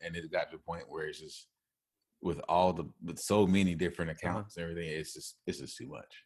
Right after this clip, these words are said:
Speaker 1: And I, and I, you know, so I had to, you know, make a change.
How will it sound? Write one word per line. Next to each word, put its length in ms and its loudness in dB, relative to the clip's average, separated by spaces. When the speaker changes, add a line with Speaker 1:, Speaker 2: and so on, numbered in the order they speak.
Speaker 1:
And 180 4
I, 140 4
and 200 -2
I, 120 -6
you 160 -2
know, 180 -4
so 120 -2
I 40 4
had 80 2
to, 180 -2
you 100 -2
know, 120 -2
make 160 0
a 40 -8
change. 440 0